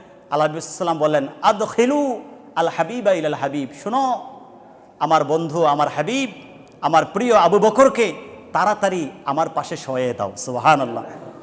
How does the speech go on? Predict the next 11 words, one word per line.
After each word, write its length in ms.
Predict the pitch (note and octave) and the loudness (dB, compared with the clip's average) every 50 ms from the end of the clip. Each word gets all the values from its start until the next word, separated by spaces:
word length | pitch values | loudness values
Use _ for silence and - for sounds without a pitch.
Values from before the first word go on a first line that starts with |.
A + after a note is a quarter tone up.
| - - - - | -20 -8 0 4
"আদখিলুল 440 | D#3+ F3 - - G3+ G3+ G3+ G3 - | 4 4 4 2 0 0 2 2 4
হাবিবা 420 | D3 E3+ E3+ F#3+ G#3 G3 G3 F#3 | 4 4 4 4 4 4 4 4
ইলাল 180 | F#3 F#3 F3+ F3+ | 6 4 2 2
হাবিব, 400 | - F3+ G#3+ C4 C#4+ C#4+ C4 - - - - - - - - - | 4 2 2 2 0 -2 -4 -6 -10 -16 -20 -20 -20 -20 -2 4
ফা 120 | - A#3+ A#3+ | 4 4 4
ইন্নাল 320 | C#4 C#4 C#4 C4+ C4 B3 | 4 2 2 2 4 4
হাবিবা 420 | - - C4 B3+ C#4+ C#4 C4+ C4+ C4 | 4 4 4 4 2 2 4 4 4
ইলা 220 | B3+ B3+ B3 A#3+ | 6 6 6 6
লিকাইল 460 | A#3+ A#3+ A#3 - B3 C4 A#3+ A#3+ A#3 | 6 4 2 4 4 4 6 6 4
হাবিবি 420 | G3 G3+ A#3 A3+ C#4 D4+ C#4+ C#4+ C4+ | 4 4 2 2 2 0 0 2 2
মুশতাকুন।" 680 | B3+ B3 B3+ - - B3+ A#3+ G#3+ - A3 G#3 F3 - | 2 2 0 2 4 4 4 6 6 4 2 2 0